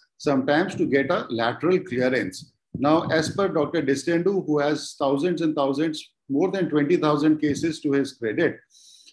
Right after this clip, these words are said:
uh, one should always try and, uh, decompress the lateral, uh,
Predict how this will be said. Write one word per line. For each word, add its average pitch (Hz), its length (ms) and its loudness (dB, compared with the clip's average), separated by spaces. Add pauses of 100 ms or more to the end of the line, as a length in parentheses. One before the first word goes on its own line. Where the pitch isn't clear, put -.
(300)
uh, 110 300 0 (540)
one 180 200 2
should 202 320 2
always 175 480 4
try 151 480 -2
and, 147 400 0
uh, 131 140 0
decompress 170 760 -2
the 151 80 -2
lateral, 147 560 0
uh, 131 260 0